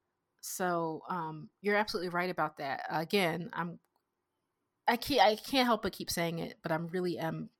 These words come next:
happy that we are having these conversations about this film.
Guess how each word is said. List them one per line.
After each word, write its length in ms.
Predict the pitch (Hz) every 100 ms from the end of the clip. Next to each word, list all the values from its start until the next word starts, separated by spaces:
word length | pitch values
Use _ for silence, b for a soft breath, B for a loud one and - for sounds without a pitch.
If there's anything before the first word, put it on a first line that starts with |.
| _
happy 420 | - 185 170 180
that 160 | 156 -
we 180 | 165 160
are 120 | 151
having 280 | 165 170 170
these 100 | 156
conversations 580 | - 165 165 165 160 175
about 260 | 160 160
this 140 | 165 -
film. 380 | 170 180 175